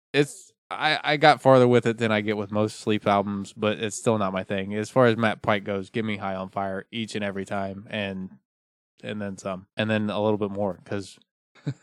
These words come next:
Speaker 2: And then a little bit more.
Speaker 1: 'cause Matt Pike is the fucking man.
Speaker 2: I listened to it, and I don't remember. I mean, I, I'm gonna be bad at this 'cause I, I didn't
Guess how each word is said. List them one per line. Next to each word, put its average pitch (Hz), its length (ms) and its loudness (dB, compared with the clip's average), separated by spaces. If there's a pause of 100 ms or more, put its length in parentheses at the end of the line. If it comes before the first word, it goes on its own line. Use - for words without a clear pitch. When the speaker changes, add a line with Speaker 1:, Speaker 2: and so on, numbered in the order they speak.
(280)
Speaker 2:
And 131 120 6
then - 240 4
a - 40 4
little 120 180 2
bit - 140 -8
more. 135 140 -8 (120)
Speaker 1:
'cause 135 180 4
Matt 135 220 4
Pike 113 260 0
is 101 180 -8 (240)
the 120 340 4
fucking 98 360 -6
man. 98 280 -8
Speaker 2:
I 139 140 6
listened 143 380 4
to 113 120 4
it, - 20 6
and 98 100 0
I 127 80 2
don't 143 220 2
remember. 120 260 2
I - 80 -8
mean, 87 260 -12 (100)
I, 98 140 -12 (140)
I'm 107 140 0
gonna 104 120 4
be 82 80 2
bad 76 240 0
at 71 40 -4
this 64 140 -12
'cause 71 180 -10
I, 73 180 -4
I 73 140 -6
didn't - 260 -4